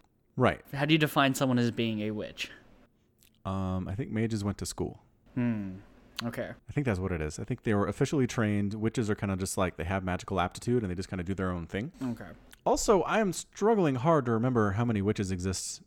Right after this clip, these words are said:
Speaker 1: in the Warcraft universe at all to this point that I've played. And I can remember, like, one in Theramore,
Speaker 2: Mm.
Speaker 1: and I'm struggling to come up with another, another example.
Speaker 2: Yeah, even the quest I'm currently on now,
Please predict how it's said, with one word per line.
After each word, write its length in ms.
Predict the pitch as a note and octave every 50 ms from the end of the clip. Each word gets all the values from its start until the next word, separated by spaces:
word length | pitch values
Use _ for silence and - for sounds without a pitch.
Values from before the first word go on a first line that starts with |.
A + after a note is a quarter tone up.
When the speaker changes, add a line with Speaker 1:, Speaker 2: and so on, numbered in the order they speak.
| _ _ -
Speaker 1:
in 220 | A2 G#2+ G#2 G2 F#2+
the 80 | F#2+
Warcraft 480 | F#2+ F#2+ G2 F#2+ - - G2 F2+ F2 -
universe 480 | F#2+ F2+ F2+ E2+ F2 E2+ E2 - - -
at 140 | - F#2+ F#2
all 380 | F#2 F2+ E2 C#2+ C#2+ D2 F#2 - -
to 80 | - F#2
this 140 | F#2 F2
point 220 | - - G2+ F2+ E2
that 100 | - -
I've 180 | F2 E2 - -
played. 440 | - E2+ E2+ E2 F2 G2 A2 C3 - -
And 100 | - G2
I 60 | G2+
can 100 | - A#2+
remember, 180 | A#2 A2+ A2+ A2+
like, 180 | G2 F2 E2 - - G#2 G2 F#2+ - F2+ F2 F2+ F2+ F#2+
one 380 | G2 F#2 F#2 F#2 F#2+ G#2+ A#2
in 140 | A#2+ A2+ G#2+
Theramore, 800 | - - - G#2+ G#2 G#2 G2+ G2+ F#2+ F#2 F2 F2 F2 F2 F#2+ A2 - _ - -
Speaker 2:
Mm. 380 | B2 A#2+ A#2 A2 G#2 G#2 A2+ A#2+ - - - _ -
Speaker 1:
and 640 | G2+ F#2+ F#2 F2+ F2 F2 F2+ F2 F2 F2 F2 D#2+ D2 - _ _ _ _ _ _ -
I'm 140 | A2+ A2 F#2+
struggling 460 | - - - A2 G#2+ G2+ G#2+ G#2 G2+
to 60 | G2+ -
come 160 | - G2 G2
up 80 | F#2
with 100 | - F#2
another, 220 | G2+ F2+ F#2+ F#2 - -
another 220 | F#2+ F2+ E2+ D#2+
example. 560 | D#2+ E2 D#2+ F#2 F2 E2+ - - - D2+ - - _ _ -
Speaker 2:
Yeah, 160 | F3+ E3+ C3+
even 320 | - - G3+ G3 A3 A3
the 100 | G#3 F#3
quest 380 | C#3 - - - D3+ D3+ D3 -
I'm 100 | D3 C3
currently 300 | - - C3+ B2 B2 B2
on 120 | A#2 A#2 B2
now, 400 | A#2+ G#2+ A2 A#2+ C3 D3+ D#3+